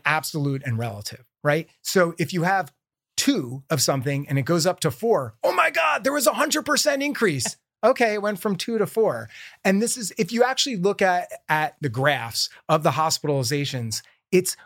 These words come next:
we are in essentially the lowest point ever, tied with, um, two or three other times in the last three years of actual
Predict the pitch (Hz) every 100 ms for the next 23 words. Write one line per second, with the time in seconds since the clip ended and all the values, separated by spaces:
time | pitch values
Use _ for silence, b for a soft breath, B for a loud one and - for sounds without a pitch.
0 | B 190 240 226 196 190 180 - - 170
1 | 165 165 143 139 156 175 175 - - 165
2 | 156 - 165 151 143 139 - - 165 165
3 | 143 147 135 - B B 156 143 139 135
4 | 180 170 156 160 151 143 135 143 135 120
5 | 120 127 127 123 - 139 131 123 123 117
6 | 110 - B B 127 143 147 143 - 143
7 | 127 120